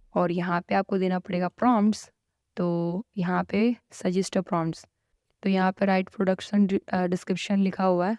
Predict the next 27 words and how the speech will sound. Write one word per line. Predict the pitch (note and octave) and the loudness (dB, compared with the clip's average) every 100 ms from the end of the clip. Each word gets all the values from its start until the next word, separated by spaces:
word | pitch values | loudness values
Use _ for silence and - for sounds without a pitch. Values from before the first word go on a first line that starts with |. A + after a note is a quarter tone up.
| - | -2
तो | |
मैंने | F#3 | 0
उस | F#3 | 0
पर | - | 0
क्लिक | G3 F#3+ F#3 | 0 0 0
किया | - F#3+ A#3 A#3 | 2 0 2 0
और | F3+ | 0
यहाँ | F3+ F3 | 0 -2
पे | F3 | 0
मैं | G3+ G3+ | 0 2
लिखने | F#3 F#3+ F3 | 0 0 0
जा | E3 | 0
रही | E3+ | -2
हूँ। | E3+ E3+ _ _ _ _ _ _ - | -4 -6 _ _ _ _ _ _ -4
तो | F3 | -2
यहाँ | F3 F3 E3+ | 0 0 0
पे | - F#3+ | 0 0
राइट | F3+ F3+ F3+ G3 - A#3+ B3 _ _ _ _ _ - | 2 2 2 0 0 -2 -2 _ _ _ _ _ -2
लिखती | F3+ - G#3 | -2 0 0
हूँ, | F#3 B3 - _ _ - G3+ | 0 -2 -4 _ _ -6 2
write | F#3 F#3+ G3 - A#3 A3 _ _ _ _ _ _ _ | 4 2 0 -2 -2 -4 _ _ _ _ _ _ _
थर्टी | - F#3 - G#3 G#3 | -6 -6 -2 0 2
words, | F#3 F3+ F#3 - - _ _ _ _ - _ _ _ _ _ _ _ _ _ _ _ _ _ _ _ _ - G#3+ | 4 2 2 -4 -18 _ _ _ _ -20 _ _ _ _ _ _ _ _ _ _ _ _ _ _ _ _ -4 0
words | F#3 F#3 F#3+ - | 2 2 0 0
about | - F3 F3+ F#3 G3+ - - _ _ _ _ _ _ _ _ _ _ _ _ _ _ _ _ _ _ _ _ - | 0 2 0 0 -4 -8 -20 _ _ _ _ _ _ _ _ _ _ _ _ _ _ _ _ _ _ _ _ -6
web | G#3 F#3+ F#3 | -2 2 2
design | F#3+ F#3 F3+ F#3+ F#3 A3 | 2 -2 0 0 2 2